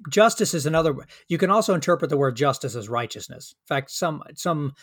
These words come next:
uh, translations of the Republic actually translate it righteousness. People are righteous or people are just not because they like justice or like to be righteous. They're just because of what it gets you. And so what they do is they say,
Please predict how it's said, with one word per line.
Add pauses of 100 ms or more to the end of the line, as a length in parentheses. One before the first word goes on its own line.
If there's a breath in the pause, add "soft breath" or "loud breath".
(300 soft breath)
uh,
translations
of
the
Republic
actually
translate
it
righteousness. (840 soft breath)
People
are
righteous
or
people
are
just (460)
not
because
they
like
justice (120)
or
like
to
be
righteous.
They're
just
because
of
what
it
gets
you. (1300)
And
so
what
they
do
is
they
say,